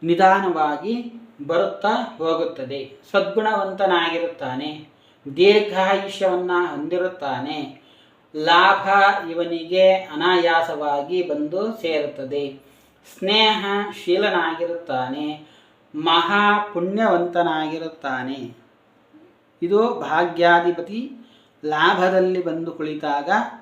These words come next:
ಪ್ರಯತ್ನ ರಹಿತವಾಗಿ ಇವನಿಗೆ ಎಲ್ಲ ಸುಖ ಭೋಗಗಳು ಒದಗುತ್ತವೆ.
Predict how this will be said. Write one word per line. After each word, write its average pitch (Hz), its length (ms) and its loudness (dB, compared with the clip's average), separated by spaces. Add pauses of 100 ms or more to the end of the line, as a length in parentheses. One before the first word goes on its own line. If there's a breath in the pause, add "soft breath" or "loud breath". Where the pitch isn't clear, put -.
(1400 soft breath)
ಪ್ರಯತ್ನ 196 600 2 (160)
ರಹಿತವಾಗಿ 160 920 2
ಇವನಿಗೆ 147 800 -2
ಎಲ್ಲ 170 560 2
ಸುಖ 185 480 -4
ಭೋಗಗಳು 165 800 -4
ಒದಗುತ್ತವೆ. 131 760 -6